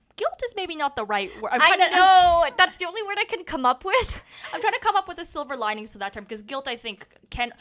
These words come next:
Speaker 1: can hold not only a negative, but a potentially, like, problematic connotation. But what you're saying is you wanna hold yourself accountable. You wanna be reliable to other people.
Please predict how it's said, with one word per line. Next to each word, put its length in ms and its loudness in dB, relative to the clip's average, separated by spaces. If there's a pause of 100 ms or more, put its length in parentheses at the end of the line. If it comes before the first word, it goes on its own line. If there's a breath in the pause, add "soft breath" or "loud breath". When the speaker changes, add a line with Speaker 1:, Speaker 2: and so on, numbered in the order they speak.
(160 loud breath)
Speaker 1:
can 160 -4
hold 340 -6
not 160 -2
only 220 -6
a 120 -8
negative, 460 -6
but 100 -4
a 40 -6
potentially, 680 -8
like, 340 -2
problematic 680 -2
connotation. 680 -10 (680 loud breath)
But 180 -6
what 120 -8
you're 80 -8
saying 300 -10
is 140 -12
you 60 -12
wanna 140 -4
hold 220 -10
yourself 280 -8
accountable. 500 -10
You 120 -10
wanna 140 0
be 160 -8
reliable 640 -4
to 180 -12
other 180 -10
people. 440 -16